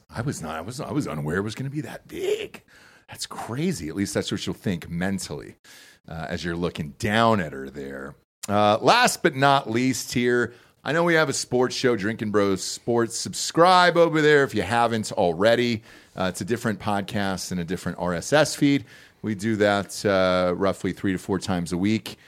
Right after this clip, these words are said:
uh, depending upon college football and, uh, and some other sports. Uh, but this one is worthy of, uh, of fake news here because, uh, Nick Saban, the greatest college football coach of all time, in my opinion,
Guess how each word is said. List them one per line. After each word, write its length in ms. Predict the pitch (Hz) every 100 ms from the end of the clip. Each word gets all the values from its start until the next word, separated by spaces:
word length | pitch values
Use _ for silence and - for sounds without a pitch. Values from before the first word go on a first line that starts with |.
| _ -
uh, 160 | 92
depending 320 | 90 90 92 87
upon 500 | - 92 87 85 85
college 360 | 98 95 87
football 680 | - 117 131 117 110 107 107 101
and, 280 | 95 92 101
uh, 360 | 92 90 92
and 120 | 90 85
some 160 | 113
other 240 | 147 147 104
sports. 580 | - 95 90 92 - - - - -
Uh, 380 | 101 107 107 110
but 720 | 95 175 190 185 - - - - - _ _ _ _ -
this 220 | 151 147
one 140 | 160 156
is 160 | 123
worthy 480 | 127 143 135 135 135
of, 320 | 120 123 98
uh, 260 | 123 113 117
of 120 | 113 -
fake 320 | 135 127 120
news 380 | 107 104 92 -
here 320 | 107 98 98
because, 400 | 101 98 101 95
uh, 300 | 104 101 110
Nick 200 | 131 180
Saban, 680 | - - 180 175 104 82 69 _ _ -
the 80 | 95
greatest 340 | 117 120 -
college 320 | 117 113 107
football 480 | - 131 120 120 117
coach 380 | - 123 113 -
of 100 | 87
all 220 | 98 90
time, 500 | 90 - 135 139 135
in 140 | 120 110
my 200 | 117 120
opinion, 580 | 120 120 117 113 113